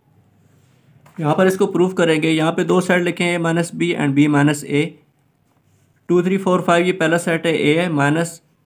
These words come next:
फ़ोर, फ़ाइव, सिक्स, सेवन। और डिफरेंस में क्या करते हैं, दूसरा सेट है वो, दूसरे सेट के एलिमेंट है वो पहले सेट से माइनस कर देंगे या ख़त्म कर देंगे। यहाँ पे इसका रिजल्ट क्या आएगा,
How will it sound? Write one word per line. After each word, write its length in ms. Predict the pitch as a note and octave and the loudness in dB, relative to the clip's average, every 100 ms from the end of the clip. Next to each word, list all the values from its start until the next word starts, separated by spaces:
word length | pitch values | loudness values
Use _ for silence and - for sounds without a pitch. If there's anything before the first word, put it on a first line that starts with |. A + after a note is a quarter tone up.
| _ _ | _ _
फ़ोर, 180 | D3 D3+ | -2 -2
फ़ाइव, 220 | D3+ D#3 | 0 -2
सिक्स, 280 | D#3 E3 D#3+ | -2 -6 -4
सेवन। 280 | D3 C#3+ C#3 | -2 0 0
और 220 | C#3+ D3 | 0 0
डिफरेंस 360 | D#3+ F#3+ G3+ G3+ | 0 0 -2 0
में 80 | |
क्या 160 | G3 F#3 | -2 -2
करते 320 | F#3 F#3 F#3 | -2 -4 -2
हैं, 280 | F#3 G3 G3 _ _ - | -2 -2 -8 _ _ -10
दूसरा 360 | D3 E3 F#3+ | -2 0 2
सेट 300 | G3 F3+ F3+ | 2 0 0
है 80 | F#3 | 0
वो, 420 | F3+ F#3 F#3 - _ _ _ _ _ _ - | 0 0 -2 -4 _ _ _ _ _ _ -4
दूसरे 220 | E3+ G3+ | 0 0
सेट 240 | G3+ F#3+ F#3 | 2 0 2
के 60 | |
एलिमेंट 400 | F3 F3 F3 F3 | 0 2 0 0
है 60 | F#3 | 0
वो 220 | F#3 F#3+ | 2 0
पहले 380 | F#3 - D#3+ E3+ | -2 -2 -2 0
सेट 220 | E3+ D#3+ | -2 -2
से 120 | F3+ | -2
माइनस 280 | E3 D3+ D#3+ | 0 0 0
कर 140 | E3 | -4
देंगे 300 | D#3 D#3 E3 | -4 -4 -2
या 240 | E3+ D#3+ D#3+ | 0 2 0
ख़त्म 300 | E3 - D#3 | -2 -4 0
कर 180 | C#3+ B2+ | 0 0
देंगे। 260 | B2+ C3 | 0 2
यहाँ 240 | C3+ B2+ C3 | 2 2 0
पे 120 | D#3 | -2
इसका 360 | D3+ D#3+ D#3 | -2 0 0
रिजल्ट 320 | D3+ C3+ C3 C#3+ | 0 0 0 0
क्या 180 | D#3+ | 0
आएगा, 380 | D3 C#3 D3 E3 | 2 2 0 -4